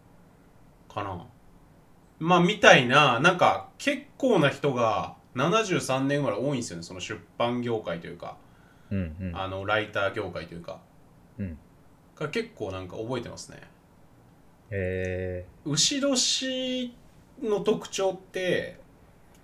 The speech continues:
Speaker 1: 基本、あの、人生が牛歩戦術なんで、
Speaker 2: うん。
Speaker 1: だから、その、なんていうの、宇多田ヒカルみたいに若くして大活躍絶対しないんですよ。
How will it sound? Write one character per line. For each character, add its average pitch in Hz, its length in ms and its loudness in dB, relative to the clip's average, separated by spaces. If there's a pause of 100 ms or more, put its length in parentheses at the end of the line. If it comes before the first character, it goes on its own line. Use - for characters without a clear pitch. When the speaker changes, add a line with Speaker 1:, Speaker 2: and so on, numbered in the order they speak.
(300)
Speaker 1:
基 180 200 -4
本、 240 340 4
あ 226 60 0
の、 220 420 2
人 269 280 2
生 127 320 4
が 101 200 2
牛 143 220 -2
歩 185 260 -2
戦 208 240 2
術 120 240 -4
な 92 60 -4
ん 87 120 -4
で、 92 340 -4 (460)
Speaker 2:
う 117 60 -2
ん。 95 220 -4 (680)
Speaker 1:
だ 143 100 0
か 131 80 -2
ら、 113 80 -2
そ 117 140 -8
の、 110 420 -6 (540)
な 143 100 2
ん 127 80 -4
て 98 80 -8
い 87 40 -6
う - 20 -8
の、 87 160 -8 (160)
宇 175 100 2
多 240 140 8
田 349 160 10
ヒ - 160 -2
カ 254 100 6
ル 226 140 8
み 240 140 2
た 208 120 8
い 110 120 2
に 110 380 -2
若 196 340 4
く - 60 -4
し - 120 -6
て 110 80 -6
大 135 280 0
活 123 280 0
躍 95 280 -6
絶 113 280 -8
対 143 160 4
し - 120 -4
な 131 60 2
い 120 40 0
ん - 20 -6
で - 80 -8
す - 80 -12
よ。 - 80 -18